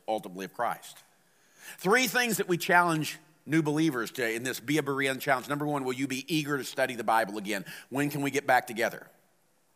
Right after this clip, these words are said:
That's an awesome thing for them to say, "How about tomorrow?" Great.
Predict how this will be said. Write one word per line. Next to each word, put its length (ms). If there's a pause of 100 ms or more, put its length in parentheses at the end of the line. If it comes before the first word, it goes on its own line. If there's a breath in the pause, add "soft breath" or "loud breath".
(520)
That's 180
an 120 (460)
awesome 440
thing 240
for 80
them 80
to 40
say, 140
"How 100
about 360
tomorrow?" 500 (640)
Great. 320